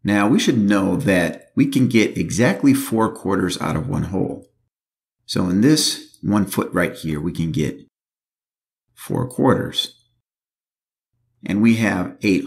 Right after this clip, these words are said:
holes altogether, so we can simply take eight and multiply that by four, which will give us thirty-two.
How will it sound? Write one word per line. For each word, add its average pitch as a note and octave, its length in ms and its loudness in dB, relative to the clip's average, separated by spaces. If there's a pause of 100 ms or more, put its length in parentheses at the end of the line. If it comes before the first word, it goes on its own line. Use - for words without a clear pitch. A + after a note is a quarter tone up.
holes B2 400 2
altogether, F#2 560 0
so F#2 160 -4
we A#2+ 120 2
can G#2 160 -2
simply - 360 -4
take - 420 -6
eight - 480 0 (840)
and F#2+ 140 -2
multiply F#2+ 480 -4
that - 180 -2
by A1 200 -4
four, E2+ 360 -2
which - 300 -4
will F2 120 -4
give E2+ 220 -4
us D#2 440 -6 (840)
thirty-two. - 1080 -2